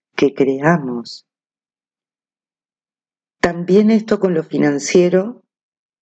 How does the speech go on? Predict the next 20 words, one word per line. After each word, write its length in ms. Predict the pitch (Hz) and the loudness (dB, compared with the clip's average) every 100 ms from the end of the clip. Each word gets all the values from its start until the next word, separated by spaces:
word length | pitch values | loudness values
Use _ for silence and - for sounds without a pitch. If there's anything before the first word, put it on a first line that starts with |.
| _ - | _ 4
y 340 | 147 143 - - | 6 4 2 -4
atención 640 | 143 - 139 131 165 165 | 0 0 0 0 -2 0
a 60 | 151 | -2
los 140 | 147 | -2
caprichos, 600 | - - 180 175 - 170 | -4 0 0 0 -2 -4
porque 300 | - 135 135 | -2 -2 -2
también 520 | 135 139 151 160 175 _ _ _ _ _ _ _ _ - | -2 -2 -2 -4 -8 _ _ _ _ _ _ _ _ 0
cuidemos 480 | 151 156 175 180 165 | 4 4 2 -6 -4
un 80 | |
poquito 400 | 156 147 180 185 | -4 0 0 0
porque 240 | 180 - 135 | -4 -6 -6
está 240 | - 151 | -2 -2
todo 320 | - 175 180 | 2 2 2
tan 200 | 175 165 | 0 -4
fervoroso 1040 | 170 180 175 151 165 185 165 - 165 185 - _ _ _ _ _ - | -2 -2 -2 0 2 2 0 -2 -4 -4 -12 _ _ _ _ _ 2
y 140 | 151 | 2
tan 260 | 151 156 170 | 2 -2 2
vehemente 920 | 165 165 185 175 170 170 170 185 214 _ _ _ _ _ _ _ - | 0 2 2 0 -2 -4 -2 -2 -8 _ _ _ _ _ _ _ 0
que 480 | 151 151 170 175 - | 4 6 4 2 -2
estamos 580 | 165 - 160 160 165 | -4 -2 -2 0 -2